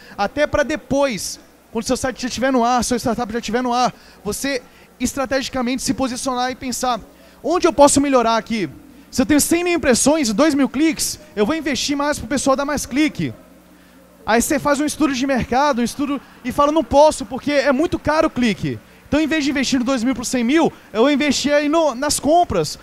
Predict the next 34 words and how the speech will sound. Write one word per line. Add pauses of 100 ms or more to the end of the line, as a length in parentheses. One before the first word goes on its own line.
(120)
Porque
só
dez
pessoas
que
entraram
no
meu
site (400)
deram,
fizeram
a
compra.
Em
vez
de
dez,
eu
vou
focar
em
quarenta
pessoas
pra
fazerem
a
compra. (260)
Então,
você
mede
onde
você
quer (180)
melhorar